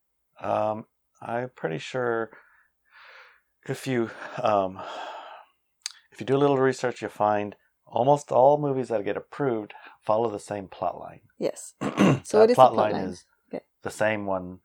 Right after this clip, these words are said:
Speaker 1: originally, quote, quote, originally told in Homer's Odyssey, which I
Speaker 2: Mm-hmm.
Speaker 1: imagine is a story that's been told before even that.
Speaker 2: Mm-hmm.
Speaker 1: Which is a hero's journey.
Speaker 2: Mm-hmm.
Speaker 1: The hero overcomes obstacles.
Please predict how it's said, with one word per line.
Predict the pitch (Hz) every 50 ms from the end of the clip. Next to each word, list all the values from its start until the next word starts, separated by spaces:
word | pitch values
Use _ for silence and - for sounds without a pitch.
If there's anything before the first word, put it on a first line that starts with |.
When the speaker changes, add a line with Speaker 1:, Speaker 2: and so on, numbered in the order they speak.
| _ _ _ _ _ _ _ _ _ _ _ _ _ _ -
Speaker 1:
originally, | - 92 92 98 95 101 110 107 107 101 101 98 98 98 95 - _ _ _ _ _ _ _ _ _
quote, | - 131 123 120 - -
quote, | - 98 95 -
originally | 92 92 92 92 110 107 104 98
told | - - 87 85 87
in | 92
Homer's | - - 95 90 87 78
Odyssey, | - 104 113 113 107 - - 92
which | 90 90 - 95
I |
Speaker 2:
Mm-hmm. | 95 101
Speaker 1:
imagine | 107 117 120 120 113 101 95 95
is | 90 92
a | 90
story | - - 98 95
that's | 95 90 -
been | - 92 85 80
told | - 82 80 82 - _ _ _ _ _ _ _ _
before | - 78 - - 82 82
even | 80 78 80 82 87
that. | 95 98 92 92 - - _ _ _ _ -
Speaker 2:
Mm-hmm. | 202 202 214 196 196 214 233 - _ _ _ _ _ _ _ _ - _ _ _ _ - - - - - - _
Speaker 1:
Which | - 120 113 -
is | 104 101 95 87 95
a | 92 92 95 - _ _ _ _ _ _ _ _ _ _ _ _ _ _ _ _ _
hero's | - - 127 120 104 95 87 85 87 90 90 - - _ _ _ -
journey. | 107 104 107 113 120 113 95 - - - _ _ _ _ _ _ _ _ _ _ _ _
Speaker 2:
Mm-hmm. | 240 214 208 214
Speaker 1:
The | 190 -
hero | 104 104 104 95 92 92 87
overcomes | 85 82 87 85 - - 98 87 85 -
obstacles. | 87 95 98 - - - 104 - - 101 101 98 98 98 98 98 98 98